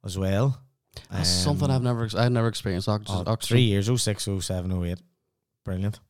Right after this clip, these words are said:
Speaker 2: Who headlined both, all them?
Speaker 1: Fuck.
Speaker 2: Can you remember?
Speaker 1: Uh, The Who.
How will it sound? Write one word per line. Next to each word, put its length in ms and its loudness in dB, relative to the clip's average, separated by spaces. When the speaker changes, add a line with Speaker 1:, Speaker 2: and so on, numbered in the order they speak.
Speaker 2:
Who 260 10
headlined 400 2
both, 180 0
all 200 -2
them? 220 -2
Speaker 1:
Fuck. 1160 -8
Speaker 2:
Can 80 4
you 80 6
remember? 360 6
Speaker 1:
Uh, 920 2
The 120 -4
Who. 380 6